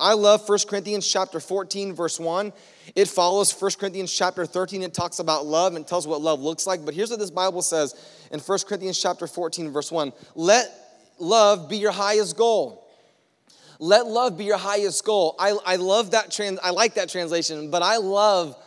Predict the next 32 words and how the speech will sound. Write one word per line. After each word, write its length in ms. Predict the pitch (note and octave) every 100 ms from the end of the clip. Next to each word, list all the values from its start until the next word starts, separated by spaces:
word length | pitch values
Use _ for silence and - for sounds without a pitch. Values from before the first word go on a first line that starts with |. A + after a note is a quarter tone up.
| - _ -
I 140 | F#3 G#3+
love 340 | G#3 G#3+ G#3
the 80 | F#3+
Message 400 | F#3 F#3+ G3+ -
translation 640 | G3+ F#3+ E3+ G3 G3+ G3+
of 120 | F3+
First 280 | - G3 -
Corinthians 320 | G3+ F#3+ F#3+
chapter 240 | - F3+ E3+
fourteen, 440 | F#3+ F#3+ F#3 F3+
verse 220 | E3+ E3
one, 240 | E3 F#3+ F#3
because 240 | E3 F3+
it 60 | E3+
says 280 | G3+ F#3
this. 220 | C#3+ F3 - - - - -
Uh, 200 | E3+ E3+
and 100 | F3
I 200 | F3 E3+
got 280 | E3 G3 A3
this, 220 | G3 E3
uh, 200 | F#3 E3
Derek 360 | D#3+ D#3 G#3 F3
gave 140 | F3+
me 80 | F3
this 180 | E3+ D3+
Message 400 | E3 F3+ F3 -
translation 540 | E3+ C#3+ D#3 D3+ D#3
a 60 | D3+
long 340 | D3 D#3+ G3
time 300 | - E3+ D#3+
ago, 340 | D3 D#3 D#3